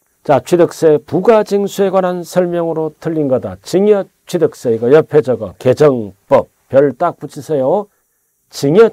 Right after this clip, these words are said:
취득세는 절대 육십 일 쓰면 안 돼요. 취득일에 속하는 달에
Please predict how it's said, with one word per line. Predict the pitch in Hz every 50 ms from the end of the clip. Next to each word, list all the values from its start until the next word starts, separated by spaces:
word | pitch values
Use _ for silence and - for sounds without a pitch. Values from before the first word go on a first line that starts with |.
| _ -
취득세는 | - - - 180 - - - 165 143 135 113 95
절대 | - 151 175 165 156 - 180 170 170 143
육십 | 156 151 - - - 170 151
일 | 156 151
쓰면 | 139 - 160 147 147 151 143
안 | 135 131 127
돼요. | 127 127 123 123 117 117 120 _ _ _ _ _ _ _ _ _ _ _ -
취득일에 | - - 165 151 190 226 208 214 202 208 196 185
속하는 | - - 180 180 - - 160 165 160 156 156 147
달에 | 127 - 95 110 98 80 71